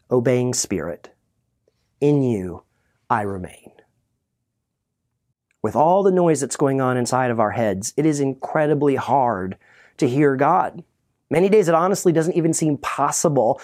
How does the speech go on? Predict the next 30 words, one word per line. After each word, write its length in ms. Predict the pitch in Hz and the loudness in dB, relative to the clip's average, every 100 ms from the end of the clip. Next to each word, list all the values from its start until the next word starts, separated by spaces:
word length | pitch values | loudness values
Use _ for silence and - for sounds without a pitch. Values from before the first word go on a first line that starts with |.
| - - | -14 -2
that 120 | 160 | 4
we 120 | 165 | 6
really 260 | 156 170 170 | 6 4 2
could 380 | - - 381 370 | 0 2 4 4
hear 300 | 139 120 87 | 0 -2 -2
God. 320 | 92 80 123 | -6 -2 0
Have 100 | 147 | 4
you 140 | 185 | 4
ever, 280 | 214 214 196 _ _ | 4 4 2 _ _
have 180 | 180 185 | -2 0
you 60 | |
ever 120 | 196 | 0
felt 360 | 170 - 160 - | -2 -2 -2 -2
that? 360 | 196 196 - _ _ _ _ _ _ _ | -2 -2 -8 _ _ _ _ _ _ _
That's 180 | 190 220 | -8 -2
why 120 | 233 | 0
this 200 | 202 175 | 0 -2
third 400 | - 190 190 180 | 0 4 4 4
line 280 | 165 156 156 | 2 2 0
of 120 | 143 | -2
the 60 | 143 | -6
prayer 260 | - 180 131 | 0 2 2
is 80 | |
such 200 | - 151 | 0 -2
an 60 | 151 | -2
important 380 | 135 175 175 147 | 0 0 0 0
reminder 560 | 135 135 131 160 147 | 0 2 2 2 2
to 160 | 123 - | 0 -2
my 140 | 120 | -4
heart. 580 | 107 - - 160 120 - | -6 -4 0 0 -2 -10